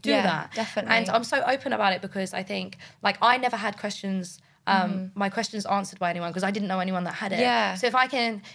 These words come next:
Speaker 1: if someone wants that done and I can help someone, then
Speaker 2: Yeah,
Speaker 1: that's what I
Speaker 2: definitely.
Speaker 1: wanna do.
Speaker 2: There's always pros and cons to surgery. I
Speaker 1: Hundred.
Speaker 2: remember when I first wanted to get my boobs done, I was only a kid. I think I was, like, fourteen or fifteen.
Speaker 1: Yeah.
Speaker 2: Said to my mum, "My boobs are never gonna grow. I'm really skinny. I'm being called a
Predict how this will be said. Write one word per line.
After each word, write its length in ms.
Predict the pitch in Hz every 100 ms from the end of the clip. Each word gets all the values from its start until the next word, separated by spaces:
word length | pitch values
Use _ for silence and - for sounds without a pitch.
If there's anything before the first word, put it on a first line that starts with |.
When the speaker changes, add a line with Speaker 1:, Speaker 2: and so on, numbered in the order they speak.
| -
Speaker 1:
if 100 | 226
someone 360 | 277 247 208
wants 240 | 202 330 277
that 160 | 196
done 160 | 190 185
and 80 | 180
I 80 | 185
can 140 | 208
help 240 | 208 240 -
someone, 300 | 196 175 175
then 220 | 170 175
Speaker 2:
Yeah, 400 | 247 254 190 185 180
Speaker 1:
that's 200 | 208 208
what 100 | 226
I 40 | 208
Speaker 2:
definitely. 80 | 196
Speaker 1:
wanna 160 | 196
do. 280 | 190 185 185 170
Speaker 2:
There's 160 | - 277
always 220 | 254 226
pros 260 | - 233 196
and 80 | 196
cons 220 | 202 190
to 80 | 180
surgery. 580 | 185 170 175 170 165
I 40 | -
Speaker 1:
Hundred. 200 | 208 233
Speaker 2:
remember 360 | 240 226 214
when 120 | 208 214
I 80 |
first 320 | 208 233 220 -
wanted 220 | 208 196
to 80 | 208
get 120 | -
my 140 | 190
boobs 340 | 185 220 220 -
done, 360 | 175 160 175
I 120 | 185 180
was 140 | 180
only 240 | - 202 180
a 60 |
kid. 300 | 165 - 254
I 140 | 170 170
think 260 | 190 190 190
I 40 |
was, 200 | 175 175
like, 220 | 170 -
fourteen 540 | - - 247 233 226 208
or 80 | 190
fifteen. 680 | 190 160 180 156 165 180 180
Speaker 1:
Yeah. 200 | 165 165 160
Speaker 2:
Said 240 | - 262
to 80 | -
my 120 | 226
mum, 540 | 208 202 190 170 180 190 - - - - - 196
"My 100 | 190
boobs 320 | 226 214 202
are 40 |
never 200 | 214 240
gonna 200 | 226 220
grow. 220 | 208 214 202
I'm 140 | 190
really 220 | 233 214
skinny. 340 | 190 - 208 196
I'm 120 | 190
being 220 | 208 202
called 180 | 196
a 40 | 185